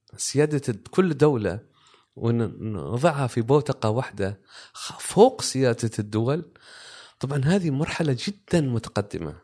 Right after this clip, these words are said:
في، آه، تفكير ال-، آه، الاتحادات الدولية وفي، آه، تكامل، آه، آه، آه، الإقليمي،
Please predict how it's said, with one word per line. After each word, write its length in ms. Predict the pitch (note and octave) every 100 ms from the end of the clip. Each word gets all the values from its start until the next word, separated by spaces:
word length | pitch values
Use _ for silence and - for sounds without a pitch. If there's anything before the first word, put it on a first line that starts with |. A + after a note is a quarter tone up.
| _
في، 500 | - G#2+ G2+ G2 - -
آه، 440 | F2+ F2+ F2 F2 - -
تفكير 680 | A#2 - - A#2 A2+ G#2+ - - -
ال-، 380 | F2+ F2 F2 F2
آه، 800 | E2+ - - - - - - -
الاتحادات 680 | - - - G#2 G#2+ G2+
الدولية 720 | F2+ E2+ F2+ F#2 G2 G2 F#2 F2+
وفي، 240 | - B1 - - - - -
آه، 260 | D3+ F2+ E2+
تكامل، 800 | E2 - - G2 G2 F#2 F2+ -
آه، 340 | - F2 E2+ D2+
آه، 800 | - - F2+ - F2+ D#2 E2+ -
آه، 100 | F#2
الإقليمي، 540 | F2+ E2+ G2+ G2 F2